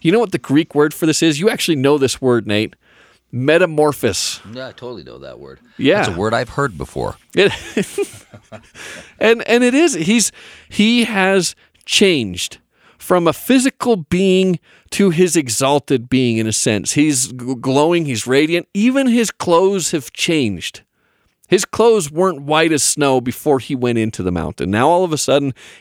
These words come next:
Speaker 1: everything about him has metamorphosed into this, this deity. And, and you have here on display not just transfiguration, this metamorphosis, but translation, in the sense that Moses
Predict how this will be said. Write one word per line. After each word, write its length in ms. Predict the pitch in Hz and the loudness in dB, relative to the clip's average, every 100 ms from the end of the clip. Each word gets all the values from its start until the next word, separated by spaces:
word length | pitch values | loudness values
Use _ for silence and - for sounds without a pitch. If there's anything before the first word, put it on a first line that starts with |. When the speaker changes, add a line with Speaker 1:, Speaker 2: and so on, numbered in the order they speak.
| - | 0
Speaker 1:
everything 580 | 156 175 180 - 175 165 | 0 2 0 0 -2 -2
about 360 | 123 131 131 | -2 -2 0
him 240 | 131 131 120 | -2 -2 0
has 180 | 117 | -4
metamorphosed 920 | 110 120 123 113 104 107 92 82 - | -2 0 0 2 0 0 -4 -6 -8
into 640 | - 113 - 113 107 104 98 _ - - _ - | -8 -8 -4 0 2 0 -2 _ -20 -20 _ -4
this, 360 | 117 110 - - | 0 0 -2 -4
this 180 | 117 104 | -4 -4
deity. 560 | - 101 95 82 71 _ _ _ _ _ _ _ _ - - - - - | -4 -2 0 -2 -8 _ _ _ _ _ _ _ _ -20 -20 -20 -8 0
And, 180 | 160 | 0
and 200 | 165 170 | 2 0
you 80 | 170 | 2
have 240 | 175 202 160 | 2 0 2
here 400 | 202 185 175 - _ - | 2 4 2 -2 _ -4
on 140 | 151 | 0
display 460 | 143 - 151 147 143 | 0 0 4 4 4
not 260 | 139 190 | 0 0
just 240 | 185 147 - | 0 -2 -2
transfiguration, 1800 | - 147 160 147 - - - _ - - 151 127 120 175 185 - 90 107 | -2 0 0 0 -2 -4 -8 _ -6 -4 0 2 4 4 2 -2 -2 -2
this 140 | 104 | 0
metamorphosis, 840 | 120 113 113 143 170 98 92 - - _ - - _ | 0 0 2 0 0 -2 -2 -4 -14 _ -20 -20 _
but 200 | 131 - - | 0 0 -4
translation, 1080 | - 160 156 - 113 143 180 - 98 85 - _ _ - | -2 0 0 -2 2 2 2 0 -2 -4 -12 _ _ -2
in 120 | 131 | 0
the 80 | 127 | 2
sense 340 | - 151 143 | 2 0 0
that 180 | 139 - | -2 0
Moses 640 | 120 139 185 190 180 - | 2 2 2 2 0 -2